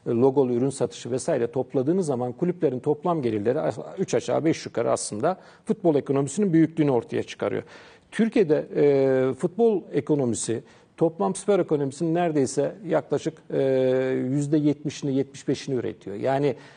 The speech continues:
paranın çok önemli bir kısmı futboldan geliyor ve futbola gidiyor harcamalar. O nedenle bütün kaynaklar futbolun emrine verilmiş vaziyette. Hemen arkasından tabii basketbol geliyor. Basketbolda biraz daha müesseselerin işin içerisinde olması, sponsorluk çok ön planda, ticari gelirler.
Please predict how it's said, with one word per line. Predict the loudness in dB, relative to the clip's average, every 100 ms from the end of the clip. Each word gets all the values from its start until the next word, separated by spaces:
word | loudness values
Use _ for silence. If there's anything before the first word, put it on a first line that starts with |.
| -20 -2
paranın | 2 4 2 2
çok | 0 0 2
önemli | 0 0 -2 -4
bir |
kısmı | -6 -8 -2 -2 -4 -12 _
futboldan | -2 0 4 4 2 -2 -2
geliyor | 2 2 2 2
ve |
futbola | 2 2 4 4 2
gidiyor | 2 0
harcamalar. | 2 0 2 0 2 0 0
O | 2 2
nedenle | 4 2 2 2
bütün | 2 0 2
kaynaklar | 0 0 -4 0 -2 -2 -18 -4
futbolun | -2 4 4 4
emrine | 2 2 2 2
verilmiş | 2 0 -4 -4
vaziyette. | -4 -2 -4 0 -4 -4 -20 -4
Hemen | 0 0 2
arkasından | 0 0 -2 0 -2 -2
tabii | 0 0 2
basketbol | 0 2 -2 2 0
geliyor. | 0 0 0 0
Basketbolda | 0 0 0 2 2 2 2
biraz | 2 2
daha | 2 2
müesseselerin | 2 0 0 -2 0 2 2 0
işin | -4 -6
içerisinde | -2 -2 -2 -2 0
olması, | 2 -2 -4 -6
sponsorluk | -6 -2 -2 0 -2 -2 -2
çok | -2 -2
ön | -6
planda, | -4 -4 -2 -4
ticari | -6 -2 0 0 0
gelirler. | -2 -2 0 -2